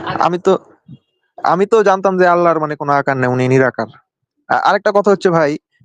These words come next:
আহ, ওরা মানে ওদের সাথে কথা বলে জানলাম যে, আহ, আল্লাহকে মানলে আর নবীকে মানলে নাকি আপনার জান্নাতে যেতে পারবো। আমি যদি শুধু একজনকে না মানি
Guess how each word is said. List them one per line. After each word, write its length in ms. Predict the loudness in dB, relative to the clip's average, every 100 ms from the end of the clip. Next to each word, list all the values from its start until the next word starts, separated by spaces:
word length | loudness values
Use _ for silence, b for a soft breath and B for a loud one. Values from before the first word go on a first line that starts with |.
| _
আহ, 460 | 0 2 2 0 0
ওরা 220 | 2 2 0
মানে 300 | -2 -2 -6 _
ওদের 220 | 0 0
সাথে 240 | -2 -2 0
কথা 180 | 0 2
বলে 180 | 0 0
জানলাম 340 | 0 0 -2
যে, 200 | -2 -2 -6 _ _ _ -2
আহ, 200 | 0 0 0
আল্লাহকে 800 | 2 2 0 2 4 4 4 2 -4 _ -4
মানলে 440 | 0 2 2 2
আর 120 | 0
নবীকে 340 | 0 2 2 2
মানলে 300 | 2 2 2
নাকি 400 | 0 2 0 0 _ -6
আপনার 360 | -4 0 0 -2 -6 _ _ _ -2 2
জান্নাতে 340 | 2 2 -2
যেতে 180 | 0 0
পারবো। 160 | 2 2
আমি 140 | 2
যদি 160 | 2 2
শুধু 160 | 2
একজনকে 380 | 0 0 -2 0
না 120 | -2
মানি 240 | -2 -4